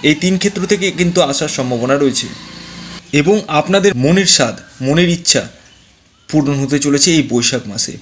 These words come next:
এরপরে যে তিন নম্বর রাশির কথা বলবো সেটি হচ্ছে বৃষ রাশি। আপনি যদি বৃষ রাশির জাতক বা জাতিকা হন, তাহলে আপনারাও মা জহরার কৃপা পেতে চলেছেন এই বৈশাখ মাসে, যার দরুন আপনাদের অর্থনৈতিক দিক কিন্তু development করতে চলেছে এবং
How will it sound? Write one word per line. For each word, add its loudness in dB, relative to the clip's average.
এরপরে 2
যে 2
তিন 0
নম্বর 2
রাশির 2
কথা 2
বলবো 2
সেটি 2
হচ্ছে 0
বৃষ 0
রাশি। -4
আপনি 0
যদি 4
বৃষ 4
রাশির 2
জাতক 0
বা 0
জাতিকা 0
হন, -2
তাহলে 0
আপনারাও 0
মা 0
জহরার 0
কৃপা 0
পেতে 0
চলেছেন 0
এই 0
বৈশাখ 0
মাসে, -6
যার 2
দরুন 2
আপনাদের 2
অর্থনৈতিক 2
দিক 2
কিন্তু 0
development 0
করতে -2
চলেছে 0
এবং 0